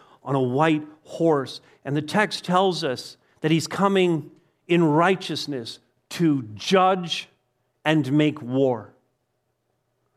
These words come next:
Now, remember, we're gonna get into the Christmas series next week. So it's gonna be all cute.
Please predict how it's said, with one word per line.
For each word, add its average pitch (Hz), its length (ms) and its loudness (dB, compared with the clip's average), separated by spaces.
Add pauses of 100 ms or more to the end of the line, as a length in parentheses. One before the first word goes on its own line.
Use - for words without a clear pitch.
(2000)
Now, 208 100 2
remember, 214 200 4
we're 202 260 2 (160)
gonna 180 140 4
get 185 160 4
into 185 120 4
the 151 100 0
Christmas 185 420 0
series 127 400 -2
next 123 280 -6
week. 127 280 -10 (1040)
So 156 120 -4
it's 131 100 -4
gonna 151 220 2
be 139 80 0
all 127 160 -2
cute. - 360 -12